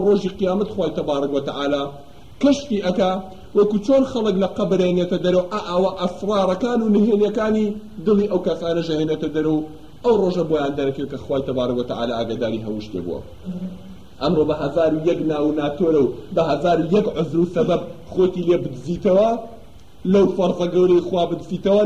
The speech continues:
لەو جیهاد و غەزایا بدزیتەوە، هەزار و یەک عوزر و تەڵەکە بازی بۆ بێنیتەوە، لای خوا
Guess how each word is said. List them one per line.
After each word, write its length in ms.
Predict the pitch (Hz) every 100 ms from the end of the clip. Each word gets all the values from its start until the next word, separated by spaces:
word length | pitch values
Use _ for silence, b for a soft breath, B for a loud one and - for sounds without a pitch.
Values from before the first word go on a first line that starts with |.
| 208
لەو 100 | 202 -
جیهاد 300 | 196 175 170
و 100 | 160
غەزایا 340 | 180 180 170 160
بدزیتەوە، 600 | 151 - 170 185 185 220 220 - - - - - - -
هەزار 300 | 196 190 190 190
و 60 | 196
یەک 100 | 202 170
عوزر 220 | 175 180
و 180 | 180 143 - - - - - - - -
تەڵەکە 340 | 233 185 190 202 190
بازی 280 | 175 180 175
بۆ 80 | 185
بێنیتەوە، 480 | 185 185 180 190 214 226 - - - - - - - - -
لای 140 | 135
خوا 220 | 131 160